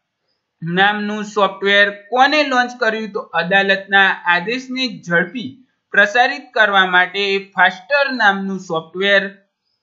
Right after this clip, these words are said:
એન વી રમનને રજૂ કર્યું. અને શ્રી એન વી રમન એ અત્યારના સુપ્રીમ કોર્ટના મુખ્ય ન્યાયાધીશ છે.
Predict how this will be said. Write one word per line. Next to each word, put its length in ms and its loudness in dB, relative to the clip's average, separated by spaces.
એન 340 -2
વી 240 -4
રમનને 960 -2
રજૂ 340 0
કર્યું. 460 -2
અને 240 -8
શ્રી 500 -10
એન 260 -2
વી 180 -2
રમન 460 0
એ 120 2
અત્યારના 680 -2
સુપ્રીમ 500 -4
કોર્ટના 460 0
મુખ્ય 540 -4
ન્યાયાધીશ 560 2
છે. 480 -4